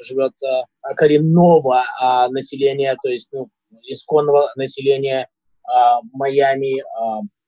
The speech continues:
потому что, в принципе, считается, что ты становишься флоридцем, а, или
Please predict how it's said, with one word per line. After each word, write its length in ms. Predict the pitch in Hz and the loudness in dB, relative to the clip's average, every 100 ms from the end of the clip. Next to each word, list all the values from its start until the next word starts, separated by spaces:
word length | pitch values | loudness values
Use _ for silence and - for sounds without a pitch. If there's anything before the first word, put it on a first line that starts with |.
| _ | _
потому 260 | - 175 196 | -4 0 0
что, 160 | 190 202 | 0 -4
в 60 | |
принципе, 400 | - 262 277 - | 0 -2 -2 -6
считается, 480 | 185 - 196 185 - | -8 0 2 2 -4
что 240 | - 160 | -6 -4
ты 140 | 143 190 | -4 -6
становишься 760 | 180 180 165 156 - 156 147 143 | -6 -4 -2 -4 -2 0 0 -2
флоридцем, 600 | 143 147 175 190 165 139 | -2 -2 -2 -6 -12 -12
а, 220 | 131 120 117 | -10 -6 -6
или 320 | 117 117 | -4 -6